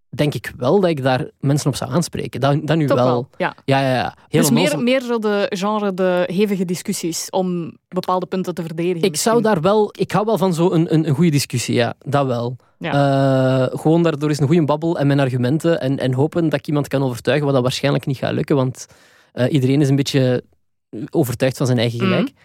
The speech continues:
Speaker 1: Maar, eh, nee, maar zo'n goeie, goede discussie, ja, dat kan er wel in bij mij.
Speaker 2: Je haat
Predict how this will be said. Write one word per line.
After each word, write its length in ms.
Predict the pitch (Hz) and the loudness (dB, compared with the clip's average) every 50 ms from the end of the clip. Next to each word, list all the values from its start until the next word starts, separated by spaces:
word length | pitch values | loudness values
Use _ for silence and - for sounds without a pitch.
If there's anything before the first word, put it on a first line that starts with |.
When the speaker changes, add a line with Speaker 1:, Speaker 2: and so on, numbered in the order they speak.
| _ _ _ _ _ _ _ _ _ | _ _ _ _ _ _ _ _ _
Speaker 1:
Maar, 600 | - 139 127 135 127 131 131 131 131 127 120 127 131 | -2 2 2 2 2 2 0 0 -2 -2 -4 -6 -6
eh, 300 | - 131 127 123 120 - | -4 -2 -2 0 0 0
nee, 240 | - 131 135 127 | 0 0 0 0
maar 160 | 127 127 123 127 | 0 0 -2 0
zo'n 220 | 127 147 147 120 | 0 0 0 0
goeie, 220 | 131 170 180 175 - | 0 0 0 -2 -2
goede 220 | - - 180 185 165 | -4 -4 -4 -4 -2
discussie, 420 | 160 - - - 160 - 175 165 | -4 -6 -6 -8 -6 -6 -4 -4
ja, 160 | - 135 127 | -2 -4 -4
dat 120 | - 127 - | -6 -8 -8
kan 160 | - 143 135 | -6 -4 -4
er 80 | 131 | -2
wel 120 | 123 117 120 | -2 -2 -2
in 120 | 120 123 | -2 -4
bij 80 | 120 113 | -4 -4
mij. 220 | 120 123 135 131 - _ | -6 -8 -10 -12 -14 _
Speaker 2:
Je 120 | - 160 147 | -18 -16 -16
haat 640 | 147 147 - 196 214 208 185 - - - - - | -14 -8 -4 -4 -4 -4 -4 -8 -10 -16 -16 -18